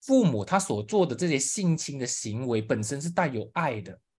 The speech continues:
带有一些，呃，就是模糊的一些边界。比如说，“哎，这个才是爸爸爱你的方式，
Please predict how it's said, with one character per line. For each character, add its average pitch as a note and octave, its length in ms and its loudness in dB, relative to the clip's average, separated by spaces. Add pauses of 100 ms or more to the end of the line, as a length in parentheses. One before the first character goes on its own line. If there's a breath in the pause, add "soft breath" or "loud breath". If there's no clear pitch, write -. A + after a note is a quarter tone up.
(420)
带 G#3 140 6
有 C3+ 160 2
一 D#3 80 0
些， C3 440 2
呃， A2 400 2
就 G#3 140 -6
是 G#3+ 80 -2
模 D3 260 4
糊 C3 300 0
的 C3+ 200 2
一 D3+ 100 2
些 C3+ 180 -2
边 B2 320 -4
界。 C3+ 140 -2
比 A2+ 100 -8
如 B2 80 0
说， B2+ 200 -2
“哎， G3 120 2
这 B3+ 140 -6
个 B3 120 -2
才 D3+ 180 -2
是 F3+ 100 -4
爸 E3 160 0
爸 A#2+ 140 0
爱 D#3+ 220 -2
你 A#2 120 -6
的 A2 100 -4
方 A#2+ 260 -4
式， C3 260 -8